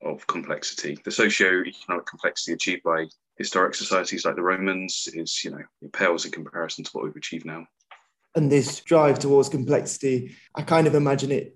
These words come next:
Speaker 2: as we're a clown who's spinning ten plates at the same time, whilst also juggling, whilst also riding a unicycle. And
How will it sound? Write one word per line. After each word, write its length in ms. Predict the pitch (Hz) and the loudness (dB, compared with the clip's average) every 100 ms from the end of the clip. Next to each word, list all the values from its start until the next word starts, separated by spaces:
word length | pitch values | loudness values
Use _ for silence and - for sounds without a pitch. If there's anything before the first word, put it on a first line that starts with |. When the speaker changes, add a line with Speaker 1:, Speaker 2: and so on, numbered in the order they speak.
| _ | _
Speaker 2:
as 340 | 143 139 131 123 | 4 4 4 4
we're 320 | 143 139 127 | 4 4 2
a 60 | 143 | -8
clown 440 | - 151 143 143 135 | 2 4 4 2 0
who's 380 | 135 135 127 _ | -2 -4 -8 _
spinning 560 | - - 151 139 139 120 | -8 2 4 4 0 -2
ten 280 | 156 143 | -2 -2
plates 360 | 135 143 120 - | 0 2 2 -2
at 40 | |
the 60 | - | -6
same 260 | 151 139 135 | 0 0 0
time, 360 | 143 131 135 | -4 -4 -2
whilst 200 | 135 131 | -4 -2
also 320 | 143 120 139 | -2 2 0
juggling, 520 | 131 147 143 139 131 135 | 4 2 4 2 2 0
whilst 240 | 127 135 | -2 0
also 280 | 135 143 135 | -2 0 0
riding 240 | 147 147 143 | 2 4 4
a 80 | 156 | 2
unicycle. 580 | 165 135 131 117 - - _ | 2 0 -4 -4 -8 -14 _
And 580 | 151 143 139 135 135 - | 2 4 4 0 -4 -12